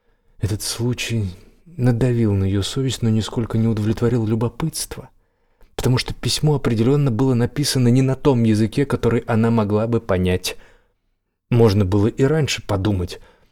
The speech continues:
Она ведь видела книгу, по которой Лукас учит осинские знаки, и было совершенно очевидно, что профессор Хильдебранд ими тоже владеет.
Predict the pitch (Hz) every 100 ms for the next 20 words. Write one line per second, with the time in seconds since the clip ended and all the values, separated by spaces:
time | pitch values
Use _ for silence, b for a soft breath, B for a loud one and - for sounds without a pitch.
0 | b - 117 110 110 139 139 135 120 -
1 | 147 120 113 117 123 113 120 - - -
2 | 117 - - 127 110 110 101 - 120 101
3 | 101 90 - - B B B 104 110 113
4 | 120 - 120 - 147 135 113 120 123 104
5 | - 110 - 135 123 120 127 117 B B
6 | B 135 131 113 131 147 123 110 104 92
7 | 90 - -